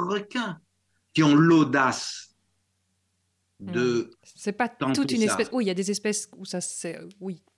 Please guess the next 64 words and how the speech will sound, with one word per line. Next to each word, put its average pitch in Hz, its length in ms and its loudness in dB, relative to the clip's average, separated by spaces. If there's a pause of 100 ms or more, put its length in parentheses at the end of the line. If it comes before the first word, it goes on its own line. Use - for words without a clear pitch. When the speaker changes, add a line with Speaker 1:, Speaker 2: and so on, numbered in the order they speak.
(140)
Speaker 1:
Alors, 190 180 -12
Speaker 2:
qui 196 80 -6
ont, 190 40 -6
Speaker 1:
il - 20 -6
y 190 40 -6
a - 40 -6
Speaker 2:
qui 190 80 -4
ont 175 60 -2
Speaker 1:
des, 175 80 -2
il 170 80 -2
y - 20 0
a - 40 2
Speaker 2:
eu 135 40 -4
Speaker 1:
des 143 120 4
Speaker 2:
plus 143 120 4
Speaker 1:
espèces 170 160 -2
qui 175 60 2
Speaker 2:
d'accidents, 175 400 0
Speaker 1:
sont 143 100 2
Speaker 2:
effectivement. 147 320 0
Speaker 1:
plus 262 80 -2
Speaker 2:
C'est - 60 -8
pas - 80 2
le - 40 2
Speaker 1:
ou - 40 -2
moins 220 60 -2
Speaker 2:
petit 202 120 0
requin 196 240 0
citron 202 380 -2
<laughs> - 20 2
qui - 180 -6
va 320 220 2
nous 349 120 4
faire 247 220 2
beaucoup 214 180 0
Speaker 1:
Non, 226 40 4
Speaker 2:
de 214 60 6
Speaker 1:
mais 208 60 6
c'est, 214 60 4
Speaker 2:
misère. 240 220 0
Speaker 1:
c'est - 180 -4
pas 277 120 2
ça, 226 240 -4
Speaker 2:
Mais 233 120 2
Speaker 1:
c'est - 60 0
Speaker 2:
en 247 100 4
Speaker 1:
pas 233 80 4
Speaker 2:
plus, - 140 2
on - 60 8
Speaker 1:
simplement 190 260 4
Speaker 2:
peut 180 60 4
Speaker 1:
une 170 60 2
Speaker 2:
pas 240 120 4
dire 285 160 -2
c'est - 220 -2
l'espèce. 208 580 -2
C'est 180 140 -8
vraiment 208 240 -2
des 196 160 0
individus 226 320 0
Speaker 1:
Voilà. 214 180 -2
Speaker 2:
dans 220 160 -2
l'espèce. 160 600 -8 (540)
Speaker 1:
Voilà. 127 300 0